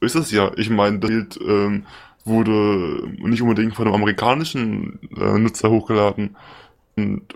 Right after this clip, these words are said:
und alle deutschen Nutzer, denen das gar nichts ausmachen, das so,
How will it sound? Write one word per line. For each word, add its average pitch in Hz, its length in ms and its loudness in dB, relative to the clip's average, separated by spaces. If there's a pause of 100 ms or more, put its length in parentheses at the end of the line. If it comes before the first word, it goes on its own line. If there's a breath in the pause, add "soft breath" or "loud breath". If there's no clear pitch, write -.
(100)
und 110 480 2
alle 117 240 2
deutschen 117 400 0
Nutzer, 110 500 -2 (500 loud breath)
denen 113 100 0
das 107 120 -4
gar 135 160 0
nichts 151 140 -2
ausmachen, 110 560 -2
das 127 220 0
so, 104 460 -2